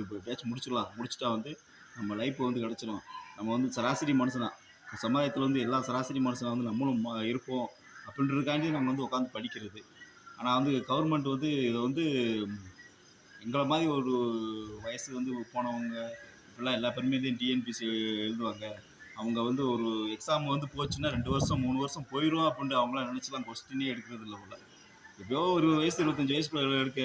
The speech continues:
"ஐயா, ரெண்டு வருஷம் கஷ்டப்படுவாங்க, வேலை கிடைச்சா பாப்பா, இங்க இல்லைன்னா அடுத்த கல்யாணம் ஆச்சு" அப்படின்னு அவங்க லைஃப் போயிரும் அப்படின்னு தான் அவங்க நினைப்பாங்க.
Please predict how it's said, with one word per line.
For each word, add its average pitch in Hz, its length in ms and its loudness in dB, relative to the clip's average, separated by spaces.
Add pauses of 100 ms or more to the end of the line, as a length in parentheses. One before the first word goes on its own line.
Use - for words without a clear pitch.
"ஐயா, 117 220 2
ரெண்டு 110 180 -2
வருஷம் 123 220 -2
கஷ்டப்படுவாங்க, 123 640 0
வேலை 123 200 2
கிடைச்சா 123 280 -2
பாப்பா, 135 300 0
இங்க 123 180 -2
இல்லைன்னா 120 320 -2
அடுத்த - 200 -10
கல்யாணம் 120 380 -2
ஆச்சு" 113 260 -6 (340)
அப்படின்னு 117 300 0
அவங்க 117 200 2
லைஃப் 120 300 0
போயிரும் 120 280 2
அப்படின்னு 110 240 -2
தான் 123 80 2
அவங்க 113 160 -2
நினைப்பாங்க. 101 320 -8